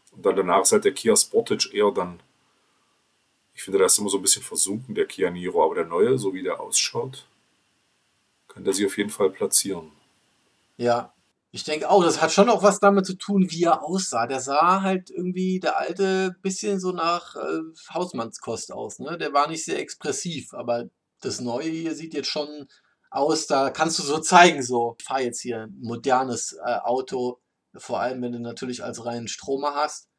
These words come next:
Speaker 2: aber der ist schon ein Level up.
Speaker 1: Ja, also,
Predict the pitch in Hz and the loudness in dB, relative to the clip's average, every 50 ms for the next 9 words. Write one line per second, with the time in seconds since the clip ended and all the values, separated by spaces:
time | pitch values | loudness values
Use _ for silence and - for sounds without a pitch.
0 | _ _ _ _ - - 113 120 120 120 120 123 127 123 - - 147 135 135 135 | _ _ _ _ -8 -6 -2 -2 0 0 0 -2 -2 -4 -4 -4 -4 -4 -4 -6
1 | 127 123 _ _ _ _ _ _ _ _ _ _ _ _ _ - 135 127 127 131 | -8 -12 _ _ _ _ _ _ _ _ _ _ _ _ _ -4 -4 -2 2 2
2 | 139 - 196 190 - 127 147 - - - _ _ _ _ _ _ _ _ _ _ | 2 2 2 0 2 2 0 0 -2 -10 _ _ _ _ _ _ _ _ _ _
3 | _ _ _ _ _ _ _ - 85 104 104 101 87 85 90 85 - - | _ _ _ _ _ _ _ 2 4 6 6 6 4 2 0 -2 -2 -4